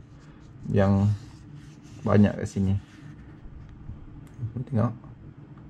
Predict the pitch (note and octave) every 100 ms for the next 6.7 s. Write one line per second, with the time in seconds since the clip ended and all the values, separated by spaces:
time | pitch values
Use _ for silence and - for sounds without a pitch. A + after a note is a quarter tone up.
0 | - - - - - - - - G#2 G#2
1 | A2 G2+ G2 - G2+ G#2 B2 F#2+ - -
2 | G#2 G#2 G#2+ B2 E3 - G2 F#2+ - A#2
3 | C#3+ B2 G#2 A2 G#2 G#2 G#2 G#2+ A2 A2+
4 | G2+ - A2 A2 G#2+ A2 A#2+ G#2+ A#2 D3+
5 | - - - A#2 A#2 A2 A#2 A2 B2 A2
6 | B2 A2+ G#2+ G#2+ A#2+ G#2+ G#2+